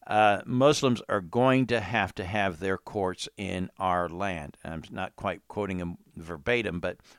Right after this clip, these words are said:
words to the effect, that's what he had said. Simply saying about the number of Muslims that were there, eventually it's just gonna happen.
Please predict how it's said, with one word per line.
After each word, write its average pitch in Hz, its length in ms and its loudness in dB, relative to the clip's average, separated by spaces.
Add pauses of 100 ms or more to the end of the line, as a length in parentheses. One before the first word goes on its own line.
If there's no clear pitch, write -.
words 117 280 2
to - 40 -4
the 98 60 -2
effect, 113 280 0
that's 90 200 -8
what 98 120 -6
he 85 80 -6
had 80 120 -10
said. 110 340 2 (880)
Simply 170 460 6
saying 127 560 4
about 117 380 0
the 110 80 0
number 131 340 4
of 95 80 2
Muslims 113 500 2
that - 160 -2
were 87 160 -2
there, 82 320 -4 (280)
eventually 127 540 6
it's 113 100 0
just - 180 -4
gonna 101 160 0
happen. 120 460 2